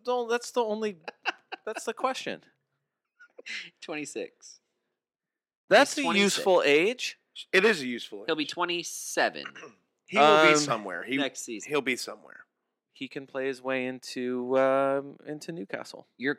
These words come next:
Speaker 2: your boys, Sheffield United. He'll play for Sheffield
Speaker 1: He has
Speaker 2: United.
Speaker 1: a Sheffield United kinda
Speaker 2: Yeah,
Speaker 1: feel about
Speaker 2: yeah.
Speaker 1: it.
Speaker 2: The Blades.
Speaker 1: Are you,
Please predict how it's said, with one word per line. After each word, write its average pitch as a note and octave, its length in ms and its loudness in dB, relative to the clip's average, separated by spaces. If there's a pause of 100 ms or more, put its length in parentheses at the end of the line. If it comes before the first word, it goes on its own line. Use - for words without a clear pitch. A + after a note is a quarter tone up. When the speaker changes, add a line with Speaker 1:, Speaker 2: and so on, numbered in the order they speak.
Speaker 2:
your C#3+ 160 -4
boys, D#3+ 400 -6
Sheffield C#3+ 340 -6
United. D#3+ 380 -12 (840)
He'll C#3+ 80 -12
play D3 180 -10
for C#3+ 100 -14
Sheffield B2 200 -6
Speaker 1:
He A#3+ 40 -2
has A#3 140 0
Speaker 2:
United. G#2 180 0
Speaker 1:
a E2 40 0
Sheffield B2 400 2
United G#2 520 -2
kinda G2 480 -6
Speaker 2:
Yeah, F#3+ 320 -6
Speaker 1:
feel G2+ 160 -2
about G#2 280 -2
Speaker 2:
yeah. F2+ 120 -8
Speaker 1:
it. D#2+ 60 -20 (140)
Speaker 2:
The - 60 -20
Blades. D3+ 440 -8 (400)
Speaker 1:
Are D3+ 100 8
you, E3 160 4